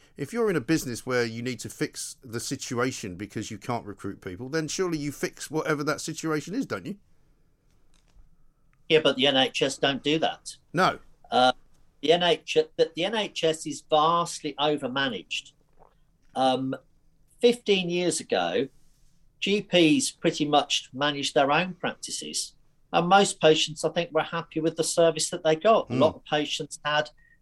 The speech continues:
Speaker 2: what they called their own family doctor. These days, if you do manage to get an appointment to see a G P face-to-face,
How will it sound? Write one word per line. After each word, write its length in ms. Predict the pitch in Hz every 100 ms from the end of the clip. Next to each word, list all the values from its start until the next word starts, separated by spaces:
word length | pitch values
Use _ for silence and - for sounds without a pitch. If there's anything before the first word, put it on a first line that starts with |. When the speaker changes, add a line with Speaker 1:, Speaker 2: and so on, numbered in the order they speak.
| _
Speaker 2:
what 260 | 156 160 -
they 160 | 151
called 440 | 151 - 156 151 -
their 220 | 147 147 -
own 400 | 151 156 156 147
family 480 | - 160 165 160 156
doctor. 540 | 180 277 - 127 80 _ - - _ _ _ _ _
These 300 | 165 214 214
days, 640 | - 98 92 123 175 - _ -
if 180 | 151 160
you 100 | 165 -
do 240 | 160 165
manage 380 | 151 165 175 -
to 80 | -
get 520 | - 175 262 - - _ _
an 140 | 254 240
appointment 600 | - 170 101 104 98 -
to 100 | 104
see 460 | - 113 95 87 _ -
a 80 | 101
G 240 | - 101
P 240 | - 98 92
face-to-face, 920 | 95 92 - - 92 - - -